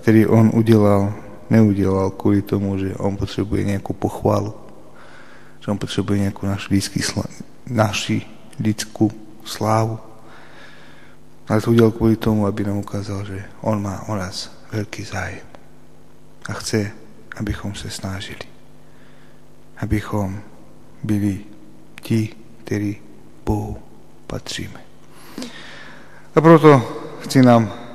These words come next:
popřát, milovaní bratři a sestry, abychom ten náš duchovní zrak nezatmavovali něčím lidským, pozemským.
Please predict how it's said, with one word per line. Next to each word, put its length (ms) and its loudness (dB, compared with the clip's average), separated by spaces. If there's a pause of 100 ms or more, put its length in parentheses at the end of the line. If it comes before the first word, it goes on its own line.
(160)
popřát, 540 0 (280)
milovaní 420 4
bratři 380 0
a 60 2
sestry, 420 2 (640)
abychom 540 6
ten 440 2 (140)
náš 600 -2 (520)
duchovní 600 4
zrak 600 0 (1300)
nezatmavovali 1600 2 (380)
něčím 460 -2 (440)
lidským, 520 -6 (100)
pozemským. 640 -10